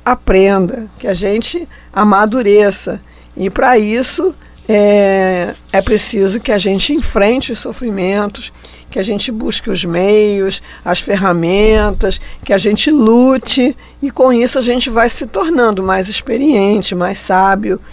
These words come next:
mais forte, porque se a gente só tiver prazer, aí não, não sai do lugar, né?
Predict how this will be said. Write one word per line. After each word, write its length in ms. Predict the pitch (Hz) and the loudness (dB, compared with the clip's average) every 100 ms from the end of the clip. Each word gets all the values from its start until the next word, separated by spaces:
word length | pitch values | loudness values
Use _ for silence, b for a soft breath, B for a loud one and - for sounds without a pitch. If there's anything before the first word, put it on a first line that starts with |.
| B B - | B B -4
mais 240 | 180 185 | -2 -2
forte, 800 | - 196 202 196 - - - 220 B B B - | 0 4 6 4 0 -8 -6 -6 B B B -6
porque 260 | 208 220 | -2 0
se 120 | 220 | 2
a 40 | 220 | 0
gente 260 | 214 208 | 0 0
só 160 | - 202 | 0 0
tiver 340 | - 254 208 | 0 0 0
prazer, 640 | 214 240 254 202 214 226 262 - B B B - | 2 2 0 0 2 4 2 -2 B B B -10
aí 400 | 254 214 208 214 | -4 -2 0 0
não, 800 | 233 269 359 330 302 277 269 262 - - | 0 0 0 -2 -2 -4 -4 -6 -10 -6
não 180 | 214 196 | 0 0
sai 240 | - 214 226 | 2 2 2
do 100 | 269 | 2
lugar, 380 | 403 339 208 | 2 2 2
né? 220 | 196 220 | 2 -2